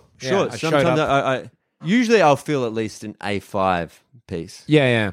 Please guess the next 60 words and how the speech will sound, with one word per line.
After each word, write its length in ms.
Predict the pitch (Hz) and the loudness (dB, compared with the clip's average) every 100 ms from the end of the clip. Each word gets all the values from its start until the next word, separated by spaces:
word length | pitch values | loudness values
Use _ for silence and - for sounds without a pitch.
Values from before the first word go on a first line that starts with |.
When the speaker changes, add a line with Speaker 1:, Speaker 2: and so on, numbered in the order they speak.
| - | -2
Speaker 2:
I'm 120 | 143 | -2
ju-, 120 | 165 | 0
I'm 160 | 143 147 | 0 0
using 260 | 170 180 165 | 0 -2 -6
a 40 | |
lot 140 | 143 | -6
of, 120 | 123 - | -8 -8
I 80 | 113 | -10
bought 300 | 110 131 135 | -8 -8 -6
a 40 | |
bunch 280 | 104 110 104 | -4 -6 -6
of 80 | 98 | -6
A 140 | 98 | -2
five 300 | 95 92 82 | 2 0 0
books 220 | 95 87 - | -8 -8 -4
that 80 | |
were 60 | 95 | -2
on 120 | 90 | -2
sale 340 | 87 92 85 85 | -2 -2 0 -2
recently, 380 | 85 82 92 | -4 -4 -8
so 160 | 85 92 | -4 -2
I 40 | 82 | -2
was 100 | 80 | -4
filling 340 | - 98 87 | -8 -6 -4
them 180 | 85 82 | -4 -4
up. 200 | 80 - _ | -6 -10 _
But, 180 | 110 101 | 0 2
uh, 340 | 95 95 90 78 | 2 4 4 2
usually 320 | 110 117 127 | -6 -8 -4
I 40 | 107 | -2
might 220 | 95 90 | -4 -2
use 220 | 101 92 | -4 -4
a, 60 | 87 _ _ _ | -10 _ _ _
maybe 260 | 87 87 85 | -10 -6 -4
an 60 | |
A 120 | 82 | -4
four 340 | 82 - 87 87 - | -6 -6 -8 -10 -14
size 300 | - 101 90 | -6 -4 -4
book, 260 | - 95 - - | -4 -4 -6 -14
all 160 | 123 135 | -6 -4
different. 460 | 107 - 101 101 _ - _ | -4 -6 -8 -10 _ -20 _
But 200 | 135 131 | 4 6
I, 240 | 117 123 - - | 6 4 0 0
I 120 | 131 | 2
don't 100 | 165 | 4
know 260 | 160 131 - | 6 4 2
if 240 | 104 117 | 0 0
you've 180 | 123 113 | 0 0
been 180 | 113 107 | 0 0
journaling 440 | 92 104 110 107 | 2 2 2 0
for 100 | - | 0
a 40 | 95 | 2
while, 200 | 90 90 | 2 2
but 220 | 87 85 | -2 -2
I, 260 | 90 90 - _ _ - | -2 -2 -6 _ _ -6
during 300 | 120 120 110 | 0 2 2
this 240 | 101 - | 0 -4
whole 500 | 90 104 98 92 - - | 0 2 4 2 -4 -8
covid 320 | - 104 95 | 0 0 2
lockdown, 640 | 90 95 - 85 80 82 | 0 0 0 0 0 -4